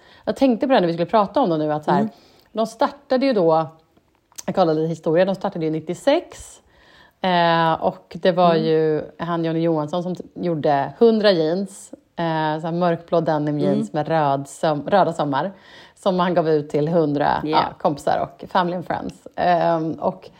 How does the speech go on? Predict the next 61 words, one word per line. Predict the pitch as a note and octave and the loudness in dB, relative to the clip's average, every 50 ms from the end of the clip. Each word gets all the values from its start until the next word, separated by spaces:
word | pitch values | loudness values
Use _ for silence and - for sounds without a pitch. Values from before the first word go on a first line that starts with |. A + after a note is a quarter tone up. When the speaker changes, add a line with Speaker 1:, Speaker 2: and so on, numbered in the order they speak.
| - - - - - - - _ _ _ | -20 -20 -20 -20 -20 -20 -20 _ _ _
Speaker 1:
men, | - G#3+ A3+ A3 - | 0 2 2 2 2
och | G#3 G3 | 2 2
på | A3+ | 4
den | G#3+ G#3 G3+ | 4 4 4
vägen | F#3 F#3 F3 E3+ F3 - | 4 4 4 4 2 2
är | - C#4 D#4 D#4 A#3+ | 2 4 4 4 4
det. | - - | 4 2
Och | F#3 | 0
det | G3 G#3 | 2 2
var, | A#3 | 2
jag | A#3 - A3+ A3+ | 2 2 2 0
tänker | C4+ C4+ A#3+ A3 | 0 -2 -2 -4
så | - G#3+ | -6 -6
här, | |
det | G3+ | -4
var | G3 A3 | -4 -4
en | A3+ A3+ | -2 0
del | A3+ G#3+ - | 0 0 0
andra | - G3 F3 D#3+ D#3+ F#3+ A#3 C#4+ D#4+ E4+ E4 - - - - | 0 -2 -2 -2 -2 0 0 2 2 0 0 -4 -6 -8 -6
svenska | - D4 B3 F3+ - F3 | -4 -4 -4 -4 -4 -2
varumärken. | F3 F3 D#3+ D3+ D3+ D3 D3+ D#3 D3+ D3+ - - | -2 -2 0 -2 -4 -4 -6 -6 -6 -6 -8 -10
Jag | - G3+ | -8 -8
tänker | C4+ C4 C#4 | -6 -6 -6
på | B3+ | -6
så | B3 F#3+ D3+ C#3+ C#3+ E3 | -4 -4 -4 -4 -2 -2
här, | F3 F3 | -2 -2
Y | |
Red. | E3 C#3+ C3+ C#3+ D#3 F3+ F#3 F3+ F3+ F3 E3+ E3 D#3+ D#3 F3 E3+ - - - - - - _ _ | -2 -4 -4 -2 -2 0 2 2 0 0 -2 -4 -6 -6 -8 -8 -8 -12 -20 -20 -20 -20 _ _
Alltså, | - - A3 G#3+ B3 | -2 -2 0 2 2
du | A#3+ | 2
vet, | A#3 A3+ A3+ | 2 0 0
det | A3+ | -4
fanns | - - D4 D4+ E4+ E4+ D#4 C#4+ C#4+ - - | -2 2 4 4 6 6 4 2 2 2 2
ett | B3+ - F#3 | 2 4 2
gäng, | D3+ | 2
Speaker 2:
Och | C#3+ | 4
så | A#3+ | 4
hade | A#3+ A#3 A#3+ | 4 6 6
han | A#3 A#3+ | 4 4
ju | A#3+ A#3+ | 2 2
med | A#3 A3 | 2 2
Speaker 1:
liksom. | - D#3 | 2 4
Speaker 2:
sig | G3 G3 | 4 4
en, | G3 F#3 F#3+ F#3 | 4 4 2 0
det | A3+ - | -2 0
får | - C4 | 0 0
man | A#3+ B3 | 0 0
inte | A#3 - A#3+ | 0 0 2
glömma, | G#3 A#3 A3+ G#3+ G3 F#3 F3+ | 4 6 4 4 6 4 4
eller | E3 E3 E3 | 4 4 2
han | F3 F#3+ G3+ | 2 2 0
hade | G#3 G3+ G#3+ | -2 0 0
ju | G#3+ | -2
med | G#3 G#3 G3+ G#3 | 0 -2 -2 -4
sig | - - G3+ F#3 | -4 -4 -2 -2
en | F3+ E3+ E3+ D#3+ | -2 -4 -6 -8
handelskille | - G#3+ G3+ F#3+ F3 D3+ D#3 D3+ D3 - _ - - D3 D3+ E3+ G3 F#3 | -10 -10 -10 -8 -8 -8 -8 -10 -12 -14 _ -14 -12 -10 -6 -6 -6 -6
som | F#3+ - D#3+ | -6 -10 -12
heter | D#3 E3+ | -10 -10
Micke | D#3+ D3+ - D#3 - | -12 -10 -10 -12 -10
Schiller. | - E3 D3 D3+ D3 F3 G3 D#3+ | -10 -8 -8 -6 -6 -6 -6 -6